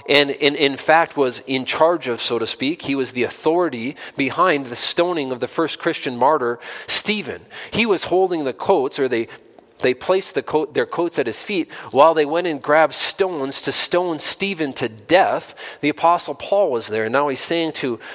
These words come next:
another early church believer here, "Go and meet him. He's now gonna be called and used by me for the mission now of proclaiming Jesus Christ." And so naturally there was a little bit of fear,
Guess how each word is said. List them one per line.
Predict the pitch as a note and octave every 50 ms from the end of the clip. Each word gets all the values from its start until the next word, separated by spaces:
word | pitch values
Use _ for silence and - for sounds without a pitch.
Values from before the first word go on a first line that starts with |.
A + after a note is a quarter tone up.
| - -
another | - G2+ G#2+ A2+ B2+ C3 B2+ B2 A#2
early | - C3 C#3 C3+ B2 A#2
church | - - - D3 C3 - -
believer | - A#2 C3+ E3+ F3 C#3
here, | A2+ A2+ A2+ A2
"Go | A2 C3+ C#3 D3
and | C3 A#2+
meet | C3 D#3 E3+ -
him. | A#2+ G#2 G2+ G#2+ A#2+ C3 - - - - - -
He's | - D#3 C3+ - -
now | D3 D3 D3
gonna | C#3+ - C3+ C3
be | A#2 - C3 B2 A#2 A2 - - - _
called | - - D#3+ D#3 D#3+ D#3+ C#3
and | C3 A#2+ A#2+ A#2+
used | C#3+ E3+ F3+ E3+ D3 -
by | - A#2 A#2 A#2
me | A#2 D3 F3 D#3 A2+ G#2+ A2 G#2 - - - - - - - -
for | - - - E3+ D#3+
the | C#3 C3+
mission | B2+ B2+ C3+ E3+ F#3 - - - C3+ A#2+ A#2 C3 - - - - _
now | C3+ C#3 C#3+ D3 C#3
of | C3 -
proclaiming | - - C#3 B2 - - F3 E3 E3 D3+ C#3 B2+ A#2+
Jesus | - D3 D#3 C#3+ - B2 A2+ - -
Christ." | - - G3 F3+ C#3+ G2 F2+ - - - - - _ _ - - - _ - - - - _ _ _ _ _ _ _ _ _ _ _ _ _
And | A#2+ A#2+ A#2
so | - - D3+
naturally | C3 C3+ D#3 F#3 - - C#3 B2+ B2+
there | A2+ A#2
was | A#2 A2+ A2
a | A2
little | A2 A#2+ A2+ A2
bit | G2+ A#2 G#2
of | G#2 G2+ -
fear, | - - - - - F3+ B2+ G2 G2 G#2 B2 D3